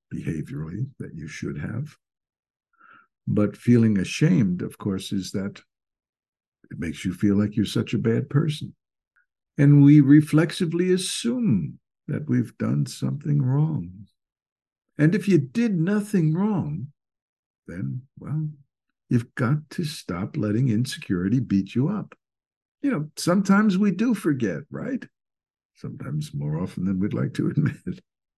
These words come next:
And sometimes we do say the wrong thing. Have you ever shot yourself in the foot and said something that you regret later on? It wasn't intentional.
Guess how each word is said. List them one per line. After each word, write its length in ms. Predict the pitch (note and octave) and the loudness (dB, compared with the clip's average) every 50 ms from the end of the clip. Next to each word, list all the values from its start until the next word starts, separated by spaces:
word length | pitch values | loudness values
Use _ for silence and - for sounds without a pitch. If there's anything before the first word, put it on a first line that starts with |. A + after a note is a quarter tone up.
| _ _ _ _ _ - | _ _ _ _ _ -2
And 200 | - D#3+ D#3+ D3+ | 2 6 6 6
sometimes 640 | C#3+ - G3 F#3 E3+ E3 D3 D#3+ E3 E3 D#3+ D3 C3+ | 6 6 4 4 4 4 6 6 6 8 8 8 8
we 140 | D3 D3 C#3 | 8 8 8
do 220 | B2+ D3 D3 C#3+ | 8 8 6 6
say 300 | C3+ - - B2 A#2 A#2+ | 6 4 0 0 2 2
the 140 | A#2 A2+ G#2+ | 2 2 2
wrong 360 | G#2 A2 G#2+ G2+ G#2 G#2 G2 - - - | 2 0 0 0 -2 -2 -4 -8 -10 -8
thing. 220 | G2+ F#2+ F2+ D#2 | -6 -6 -6 -6
Have 120 | D#2+ E2 F2 | -6 -4 0
you 100 | G2+ G#2 | 0 0
ever 160 | G2+ G#2 F2+ | 0 -2 -4
shot 360 | - - - - - - - | -6 -4 -4 -4 -2 -2 -2
yourself 480 | G#2+ G2+ - - - A2 G2+ G2 - G2+ | -2 -4 -4 -4 -4 -4 -4 -4 -4 -4
in 80 | F#2+ | -4
the 80 | F2+ F2+ | -4 -4
foot 300 | - - - - - - | -6 -6 -6 -6 -6 -4
and 180 | - F#2 - | -6 -8 -8
said 260 | - - F#2 F2+ - - | -8 -6 -6 -8 -8 -8
something 400 | - - E2 - - - - F2 | -8 -8 -8 -6 -6 -6 -6 -6
that 280 | F2+ - - - - - - - | -8 -10 -10 -14 -18 -20 -16 -14
you 200 | A#2+ G2 F2 F2 | -12 -10 -8 -8
regret 480 | D#2+ D#2+ E2 D#2 D2+ E2 F2 - - - | -6 -6 -8 -6 -6 -6 -6 -8 -8 -10
later 320 | E2 E2+ E2 E2 E2 E2 | -10 -8 -8 -8 -8 -8
on? 280 | D#2+ D#2+ E2+ F2 G2 - _ _ _ _ _ _ _ _ _ _ _ _ _ _ _ _ _ _ _ _ _ _ _ _ _ _ _ _ _ - | -8 -8 -10 -12 -14 -16 _ _ _ _ _ _ _ _ _ _ _ _ _ _ _ _ _ _ _ _ _ _ _ _ _ _ _ _ _ -4
It 40 | |
wasn't 340 | D4+ A#3+ E3 D3+ D3+ A2 G2 | 0 0 0 2 2 0 2
intentional. 800 | G2+ F#2+ F2+ - - C#3 D3 D3 C#3+ - F#3+ G3+ F#3 F3 G3+ G3+ | 2 0 -2 -2 0 2 4 4 2 2 0 -2 -2 -2 -2 -4